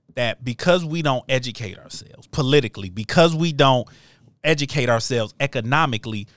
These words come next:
we blame stuff on people that ain't even the people's fault. Do, when you say he promised to pass Voting Rights Act, do you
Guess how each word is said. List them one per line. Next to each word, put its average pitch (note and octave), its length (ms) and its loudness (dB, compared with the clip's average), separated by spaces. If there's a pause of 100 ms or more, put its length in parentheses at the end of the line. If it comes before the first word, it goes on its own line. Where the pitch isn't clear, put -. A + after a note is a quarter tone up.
(220)
we F#3+ 260 2
blame F3+ 540 2
stuff D3 340 0
on C3+ 100 0
people D#3+ 300 -6
that D3+ 160 0
ain't D#3+ 140 -4
even D3+ 180 -4
the C#3+ 80 -4
people's C#3+ 420 -8
fault. - 320 -6 (840)
Do, E3 220 0 (220)
when D#3 240 0
you A#3+ 220 2
say D#3 400 2 (220)
he F3 180 0
promised E3+ 440 0
to D3 60 -2
pass D3 380 2
Voting D3 360 2
Rights A2+ 280 0
Act, B2 240 -4
do D3+ 80 -2
you C#4 120 -4